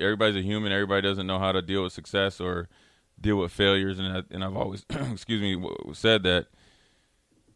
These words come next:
when we grew up, or at least when I grew up, I learned a lot from getting my butt kicked or losing a game or the feeling I had of not playing up to my expectations or, you know,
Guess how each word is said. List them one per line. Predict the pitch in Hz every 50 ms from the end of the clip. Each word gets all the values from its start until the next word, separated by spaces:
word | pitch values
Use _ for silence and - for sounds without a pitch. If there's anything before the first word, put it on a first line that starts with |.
| _ _ _ _ _ _ _ _ _ _ _ _ _ _ _ _ _ _ _
when | - 101 104 101
we | 110 143 165
grew | 135 127 117 110 101 98
up, | 98 92
or | 101
at | 101
least | 107 107 104
when | 104 104
I | 113 120
grew | 113 101 98 95 90 90
up, | 90 90 - -
I | - 107
learned | 117 123 123 120 107 98
a |
lot | 92 92 92 92 92 98 101 98 92 78 - _ _ -
from | - 98 90
getting | 87 101 82 92
my | 92
butt | 90 87 98 101 - -
kicked | - - 95 90 92 - - -
or | - 87 90 90 90 90 90 87
losing | 92 98 104 104 98 101 101
a | 95
game | 87 92 92 95 92 92 92 92 92 92 -
or | - 92 92
the | 90 92
feeling | - - 107 107 98 98 98 95
I | 92 95
had | 98 98 95 92 92 92 92 87
of | 87 95 - 76 - _ _ _ _ _ _ _ _ _ _ _
not | 95 104 107 - -
playing | - 107 101 101 98
up | 98 95 -
to | -
my | 98 98 98 98 98
expectations | 98 - - 104 95 90 - 101 98 95 - - 95 92 92 92 - - _ _ _ _ _ _ _ _ _ _ _ _ -
or, | - 104 101 95 92 - _ _ _ -
you | 98 101
know, | 92 85 80 82 -